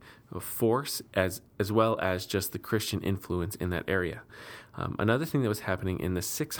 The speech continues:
hundreds, the, uh, Islam was born. In the six hundreds, uh, Muhammad came on the scene. Um, it says he's received writings from the prophet Gabriel and has some significant battles in Medina and other places. And within a few decades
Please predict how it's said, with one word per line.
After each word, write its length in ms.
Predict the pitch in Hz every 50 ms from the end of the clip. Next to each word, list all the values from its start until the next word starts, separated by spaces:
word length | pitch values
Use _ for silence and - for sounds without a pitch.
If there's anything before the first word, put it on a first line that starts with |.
| -
hundreds, 500 | 131 131 123 110 92 85 82 - - -
the, 340 | - - 98 90 87 85 - - -
uh, 60 | - - -
Islam 400 | 117 127 120 123 113 104 98 90
was 140 | 85 85 -
born. 320 | - - 71 64 60 117 - - - - -
In 120 | - 82 87
the 60 | 92
six 240 | - - 120 - -
hundreds, 380 | - 113 107 107 104 98 - - - - - - - - -
uh, 140 | - 87 76
Muhammad 540 | 73 90 90 - - 107 110 113 117 113 113
came 220 | - - 110 107
on 140 | 107 107 104
the 60 | 101
scene. 440 | - - - 104 104 104 101 101 110 - - - - - - -
Um, 380 | - 87 - - - - 110 - - - - - - -
it 60 | -
says 320 | - - 104 101 95 -
he's 360 | - - 104 98 90 - -
received 560 | - 95 95 92 - - - 107 104 104 95 104
writings 460 | 101 98 98 98 101 104 101 104 -
from 200 | - - 98 92
the 80 | 82 - - - - - -
prophet 260 | 92 92 - 82 -
Gabriel 560 | - 90 90 90 - 95 98 92 90 104 - - - - - - - - -
and 280 | - 90 87 85 85
has 280 | - - - 95 92 -
some 180 | - 101 87
significant 640 | - - - 95 98 104 101 - 117 - - 104 92
battles 540 | 95 90 87 90 92 92 92 90 95 - - - - - -
in 100 | 78 80
Medina 540 | 80 - - 107 101 98 95 92 92 - - - - - - - -
and 80 | - -
other 220 | - 98 98 104
places. 560 | - - - 90 85 85 - - 90 87 - - - - - - - -
And 140 | 107 101 98
within 260 | 98 98 - 110 104
a 60 | 95
few 440 | - - - - 135 143 175 202 214
decades 680 | 202 - 135 135 139 139 - - 117 95 87 82 -